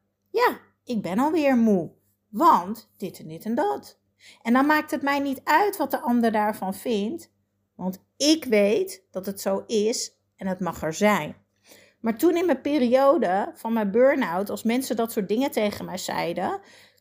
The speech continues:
klapte ik helemaal dicht en werd ik enorm geraakt van binnen. En waarom? Omdat ik ook dingen zelf over mezelf dacht, "Oh ja, ben ik weer moe?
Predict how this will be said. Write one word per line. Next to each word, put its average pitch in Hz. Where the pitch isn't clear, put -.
klapte 311
ik -
helemaal 269
dicht 254
en 208
werd 240
ik -
enorm 262
geraakt 240
van 185
binnen. 180
En 247
waarom? 240
Omdat 269
ik 381
ook 202
dingen 269
zelf 262
over 240
mezelf 220
dacht, -
"Oh 190
ja, 226
ben 214
ik 262
weer 175
moe? 185